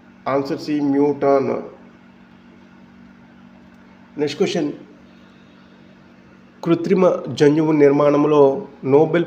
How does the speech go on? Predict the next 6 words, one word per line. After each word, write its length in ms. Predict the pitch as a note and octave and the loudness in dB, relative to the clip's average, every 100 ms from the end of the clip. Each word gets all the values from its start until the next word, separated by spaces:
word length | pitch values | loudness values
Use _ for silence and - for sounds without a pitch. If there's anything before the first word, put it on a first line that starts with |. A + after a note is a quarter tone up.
| E3 | -2
పొందిన 260 | D#3+ D#3 D3 B2 A2+ | -2 0 0 -2 -2
భారతీయుడు? 500 | C3 C3 D#3 D#3 D#3+ - - - - - - - - - - _ - - - - - C#3+ | -2 -2 -4 -2 -6 -10 -20 -20 -20 -20 -20 -20 -20 -20 -20 _ -20 -20 -20 -20 -6 -4
ఆన్సర్ 260 | C#3 D3 C3 | -2 -4 -4
బి, 100 | C#3+ D3 C3 - - - - - - - - - | -4 -4 -8 -12 -20 -20 -20 -20 -20 -20 -12 -4
హరగోవింద 640 | D3 D3 C#3+ D3+ D#3 D3+ D3+ - | 0 2 2 2 0 -2 -4 -4
ఖురానా. 420 | D3+ C3+ C3+ C3+ | -2 2 0 -2